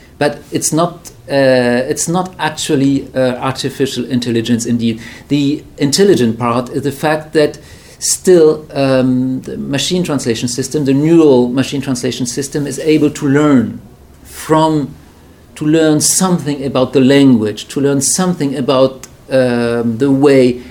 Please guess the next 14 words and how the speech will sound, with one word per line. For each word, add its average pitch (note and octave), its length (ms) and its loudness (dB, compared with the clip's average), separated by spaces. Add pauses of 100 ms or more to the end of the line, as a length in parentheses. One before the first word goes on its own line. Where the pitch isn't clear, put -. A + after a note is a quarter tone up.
(160)
things D#3 380 0
have B2 180 -4
been C3+ 160 2
translated C3+ 520 0
in C3+ 120 -2
the B2 100 2
past, C3+ 420 -4
and D#3+ 260 -2
to D#3 100 -6
produce B2+ 640 0 (360)
some B2+ 800 2 (100)
believable, B2+ 1000 2 (140)
uh, A2 320 -6
translation. A#2+ 840 -2